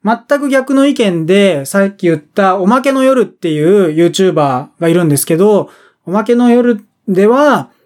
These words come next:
あれはもっとやるべきだったと。カイロレンとレイは、セックスするべきだって。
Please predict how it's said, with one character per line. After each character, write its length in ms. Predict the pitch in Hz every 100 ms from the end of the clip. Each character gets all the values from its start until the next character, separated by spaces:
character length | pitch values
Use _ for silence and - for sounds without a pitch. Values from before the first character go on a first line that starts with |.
| _ -
あ 120 | 185
れ 100 | 214
は 400 | 214 202 196 180
も 180 | 202 302
っ 80 |
と 100 | -
や 100 | 180
る 80 | 175
べ 140 | 180 190
き 80 |
だ 80 | 151
っ 80 | 135
た 120 | 143
と。 140 | - 117 _ _ -
カ 140 | 233
イ 40 |
ロ 120 | 262 262
レ 140 | 277
ン 180 | 233 196
と 120 | 180
レ 200 | 190 196
イ 60 | 165
は、 380 | 175 180 143 - _ _ _ -
セ 140 | -
ッ 80 | 294
ク 100 | -
ス 120 | 196
す 140 | 160 185
る 80 | 180
べ 120 | 196
き 80 | 180
だ 100 | 127
っ 80 | -
て。 280 | 127 -